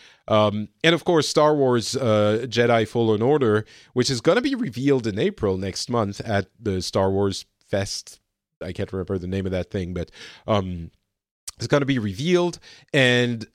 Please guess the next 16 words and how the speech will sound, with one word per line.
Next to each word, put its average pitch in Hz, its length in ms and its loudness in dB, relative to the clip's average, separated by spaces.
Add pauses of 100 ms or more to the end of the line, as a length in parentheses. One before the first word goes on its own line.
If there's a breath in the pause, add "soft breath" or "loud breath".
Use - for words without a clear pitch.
I'm 117 380 0
guessing 117 500 0
they're 110 160 2
gonna 104 200 -2
do 107 180 -2
a 104 60 0
deep 98 240 -10
dive 101 460 0
at 104 200 -4
E 92 120 -4
three. 151 420 -4 (500 loud breath)
Um, 104 580 0 (100)
game 113 220 0
is 98 120 -2
developed 95 460 -4
by 87 300 -6